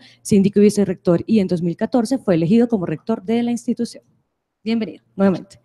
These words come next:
Bueno, vamos con una primera pregunta, y es acerca del comportamiento de las universidades y todo el tema que tiene que ver con los rankings. Eh, la Universidad del Rosario es la quinta en el ranking de Time y la tercera en el mide del Ministerio de Educación.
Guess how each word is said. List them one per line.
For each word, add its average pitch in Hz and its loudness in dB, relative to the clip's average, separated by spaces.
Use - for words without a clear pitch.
Bueno, 208 2
vamos 254 4
con 302 0
una 240 2
primera 214 0
pregunta, 208 -10
y 226 -8
es 190 -8
acerca 220 -4
del 202 -6
comportamiento 170 -4
de 190 2
las 208 -2
universidades 170 -2
y 208 -6
todo 180 -4
el 175 -4
tema 196 -2
que 214 -10
tiene 175 -10
que 190 -10
ver 175 -2
con 180 -4
los 175 -6
rankings. 180 -10
Eh, 214 4
la 214 4
Universidad 196 4
del 180 -2
Rosario 196 4
es 196 2
la 208 2
quinta 202 -2
en 208 2
el 208 2
ranking 196 0
de 208 0
Time 220 0
y 214 -4
la 208 0
tercera 180 -4
en 185 -2
el 202 2
mide 190 4
del 202 2
Ministerio 190 -2
de 190 -2
Educación. 196 2